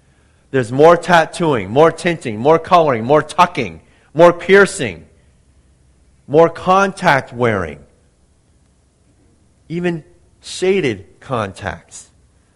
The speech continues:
You may not know this, but Boston's one of the highest teeth whitening cities of all America.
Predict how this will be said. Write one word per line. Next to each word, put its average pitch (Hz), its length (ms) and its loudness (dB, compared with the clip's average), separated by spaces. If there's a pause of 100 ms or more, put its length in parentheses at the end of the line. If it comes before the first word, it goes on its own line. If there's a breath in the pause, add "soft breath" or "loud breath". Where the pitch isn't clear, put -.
(100)
You 190 100 -4
may 175 160 0
not 139 200 -2
know 180 180 2
this, 170 180 -2
but - 440 -8 (320)
Boston's 143 600 0
one 143 200 -2
of 135 80 -6
the 127 240 -2 (1400)
highest 190 600 2 (920)
teeth 208 340 -8
whitening 110 640 0 (120)
cities 123 580 0
of 113 140 -10
all 143 260 2
America. 143 640 -4